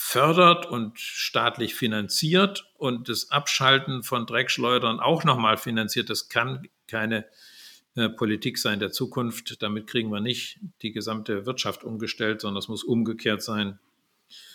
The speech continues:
Also das Normale ist das C O zwei neutrale und alles andere, ähm, muss belastet werden, und zwar erheblich belastet werden.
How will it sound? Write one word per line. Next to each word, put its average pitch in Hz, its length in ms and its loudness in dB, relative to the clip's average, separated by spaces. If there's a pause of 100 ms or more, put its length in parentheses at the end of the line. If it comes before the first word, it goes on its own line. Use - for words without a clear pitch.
(240)
Also 107 220 -6
das 101 240 -8
Normale 110 680 6
ist - 300 -2
das 110 180 -4
C 113 220 -2
O 101 100 0
zwei 113 420 2
neutrale 113 840 0 (500)
und 107 360 -2
alles 104 280 -2
andere, 113 720 0
ähm, 104 500 -2 (260)
muss 123 360 0
belastet 107 580 -2
werden, 107 280 2
und 101 100 -4
zwar 104 220 -6
erheblich 107 460 -4
belastet 107 500 -4
werden. 104 400 -4